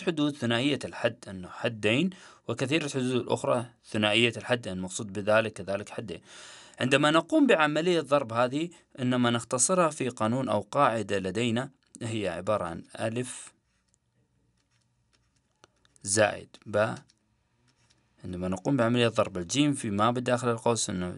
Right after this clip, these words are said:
تأتي بهذه الطريقة، تساوي لنا جيم ألف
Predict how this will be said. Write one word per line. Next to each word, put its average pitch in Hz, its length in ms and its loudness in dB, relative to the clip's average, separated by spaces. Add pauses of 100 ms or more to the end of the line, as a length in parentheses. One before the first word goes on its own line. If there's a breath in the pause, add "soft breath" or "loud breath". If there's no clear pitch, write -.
تأتي 101 280 2
بهذه 92 320 0
الطريقة، 98 420 -6
تساوي 98 400 0
لنا 123 300 -2 (880 soft breath)
جيم 107 400 2 (960)
ألف 190 480 2